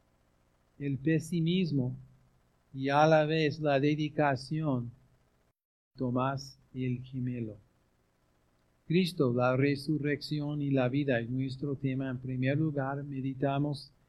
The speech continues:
en la muerte de Lázaro. Ahora vamos a meditar en cómo Jesús platicó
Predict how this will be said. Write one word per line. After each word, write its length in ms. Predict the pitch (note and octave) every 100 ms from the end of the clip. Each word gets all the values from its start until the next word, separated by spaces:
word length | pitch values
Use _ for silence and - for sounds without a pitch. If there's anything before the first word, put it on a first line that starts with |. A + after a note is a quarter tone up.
| _ -
en 160 | D3 D3
la 140 | C3+
muerte 460 | C3 C#3+ D#3 - C#3
de 140 | C3
Lázaro. 680 | B2+ C3+ C3 C3 B2 A2 G2
Ahora 500 | A#2 B2+ D#3+ C3+ G#2+ - _ _ _ _ _ _ _ _ - -
vamos 460 | C3 C3 D3 D3 C#3+
a 160 | C#3
meditar 720 | C3 C#3 C#3 C#3 C#3 C#3 C#3 C3+
en 180 | C3
cómo 480 | B2+ C#3+ D3 C3+ B2 - - _ _
Jesús 560 | C#3 C3 - E3 D#3+ -
platicó 880 | - D3 C#3 C#3 C3+ - D#3 C#3 B2